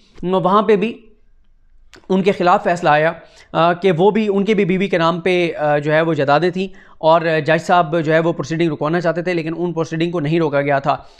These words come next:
अ, जजेस ने कहा कि जो दोनों चीज़ों का आप हवाला दे रहे हैं, अ, वहाँ के कवानीन को हमने देखना होगा, टैक्स रिजीम को हमने देखना होगा, उन फैक्ट्स को देखना होगा,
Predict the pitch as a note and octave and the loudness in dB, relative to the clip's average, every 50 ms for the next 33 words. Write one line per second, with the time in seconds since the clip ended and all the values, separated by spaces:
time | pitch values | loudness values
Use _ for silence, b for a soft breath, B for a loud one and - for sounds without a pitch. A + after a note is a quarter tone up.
0 | B B B B B F3+ F#3 F#3+ G3 G3 G#3 A#3 A3 A3+ A3+ G#3 G#3 G#3 G#3+ G#3+ | B B B B B -2 0 0 0 0 0 0 0 0 2 2 2 2 2 0
1 | A3 F3+ D#3+ F#3+ F#3 D3 D3 F#3+ G#3 A3+ G#3+ F#3+ G3 F#3+ F#3+ F3 F3 D3+ E3 D3+ | -2 -2 -2 -2 -2 -2 -2 -2 -2 -2 -2 -4 -4 -4 -2 -2 -2 0 0 0
2 | D3+ E3 F#3 F#3+ F3+ F#3 F3+ F3+ F#3 F3+ F3+ F#3 b b b b b D#3 D#3+ D#3+ | 2 2 2 2 0 -2 -2 -2 -2 -4 -6 -10 b b b b b -2 0 0
3 | D#3+ C#3 C#3+ D#3+ F3 F3+ F#3+ F#3 F#3+ G3 F3+ D3 E3+ D#3 D#3 E3+ F#3 F#3 E3 F3 | 0 0 -2 0 2 0 0 0 -2 -4 -2 0 0 0 0 0 -2 0 0 0
4 | E3 E3+ E3+ E3+ D#3+ D#3 E3 D#3+ F#3 E3+ D#3 D#3+ D#3 D#3+ D#3+ D#3 D#3 D#3+ E3 - | 0 0 0 -2 -2 -2 -4 -4 -2 -2 -2 0 2 2 2 2 0 -2 -4 -4
5 | F3 D#3 D3 F3 F#3 F3+ F3+ E3+ D#3+ E3+ D#3+ D3 D#3+ D#3+ E3+ F3 D#3+ D#3+ D#3 D#3+ | -4 -2 -2 -2 -2 0 0 0 0 0 -2 -2 -4 -4 -2 -2 -2 0 2 2
6 | D#3 D3+ D3 - - G3+ G3+ - - F3+ D#3+ D#3+ - F3 D#3+ D3 D3 D3 D#3 E3 | 0 0 0 -2 -2 -4 -2 -4 -4 -4 -4 -4 -2 -2 -2 -2 0 2 0 0
7 | E3 | 0